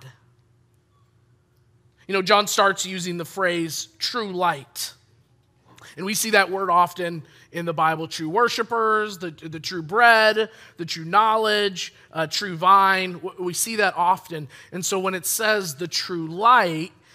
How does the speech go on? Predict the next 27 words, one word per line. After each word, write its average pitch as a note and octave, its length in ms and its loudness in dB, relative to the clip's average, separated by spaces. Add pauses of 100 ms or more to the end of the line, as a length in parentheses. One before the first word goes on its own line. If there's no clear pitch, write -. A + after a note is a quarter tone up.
(160)
came F#3+ 320 -4
into F#3 220 -8
the E3+ 100 -8
world E3 640 -4 (320)
and E3+ 160 -4
enlightened G3 680 0
everyone, C#3 600 -12
the E3+ 100 -6
Word, F#3+ 800 2 (240)
the F#3 120 -6
incarnate A3 640 0
Jesus, G#3 580 -4
came B3+ 460 -4
into C4+ 220 -6
the B3 100 -8
world F#3+ 500 -4 (260)
as F3+ 240 0
the F#3 140 -2
light A3 520 4
of A3+ 80 -2
the G3 60 -2
world, D#3+ 520 -8 (160)
shining G#3 560 0
the G3 100 -2
light F3+ 220 2
on E3+ 160 -4
God. D3+ 440 -8